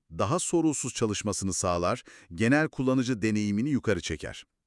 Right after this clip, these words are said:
Geleceğe yönelik rapor merkezi planıysa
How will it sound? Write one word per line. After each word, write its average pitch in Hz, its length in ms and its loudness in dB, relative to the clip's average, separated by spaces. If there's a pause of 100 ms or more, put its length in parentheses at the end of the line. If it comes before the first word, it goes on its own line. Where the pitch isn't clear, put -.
(540)
Geleceğe 143 400 4
yönelik 180 440 0
rapor 165 300 6
merkezi 123 440 0
planıysa 95 580 0